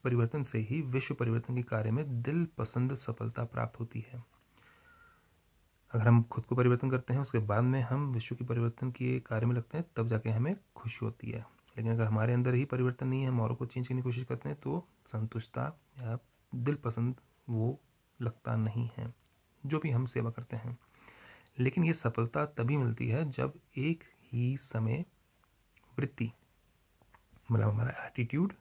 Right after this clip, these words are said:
vibration और वाणी तीनों शक्तिशाली हों। तीनों चीज़ें चाहिए, Attitude भी शक्तिशाली चाहिए, हमारे से जो vibrations निकल रही हैं वो भी शक्तिशाली चाहिए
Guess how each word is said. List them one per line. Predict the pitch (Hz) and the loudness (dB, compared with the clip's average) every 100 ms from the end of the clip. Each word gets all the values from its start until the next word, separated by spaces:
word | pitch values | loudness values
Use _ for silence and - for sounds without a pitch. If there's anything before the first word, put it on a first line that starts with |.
| _ _ - - - _ _ _ _ _ _ | _ _ -20 -20 -20 _ _ _ _ _ _
vibration | - 110 113 117 113 - 226 - _ _ _ _ _ _ _ _ | 0 4 6 6 4 4 2 0 _ _ _ _ _ _ _ _
और | - 117 110 | 2 4 6
वाणी | 107 110 147 160 - | 4 4 2 0 0
तीनों | 123 135 | 0 0
शक्तिशाली | - 123 127 123 123 117 | -2 -6 -6 -6 -6 -6
हों। | - - - _ - | -10 -18 -20 _ -2
तीनों | 135 | 0
चीज़ें | 135 127 117 | 2 2 0
चाहिए, | 120 120 117 _ _ _ _ _ _ | -2 -6 -6 _ _ _ _ _ _
Attitude | 127 110 120 139 139 | -2 0 0 0 -2
भी | 143 | -2
शक्तिशाली | - 123 123 123 127 | -6 -6 -6 -4 -4
चाहिए, | 123 127 123 - _ - - - _ _ - | -4 -6 -6 -10 _ -20 -20 -20 _ _ -2
हमारे | 113 110 113 | 2 4 4
से | 113 120 | 2 -2
जो | 117 120 | 0 0
vibrations | 107 104 110 - 143 | 0 0 -2 -2 -4
निकल | 139 139 135 | -2 -2 -2
रही | 131 | 0
हैं | |
वो | 123 | 0
भी | 127 | 0
शक्तिशाली | 123 - - 120 113 | -2 -4 -6 -4 -4
चाहिए | - 117 117 | -4 -2 -2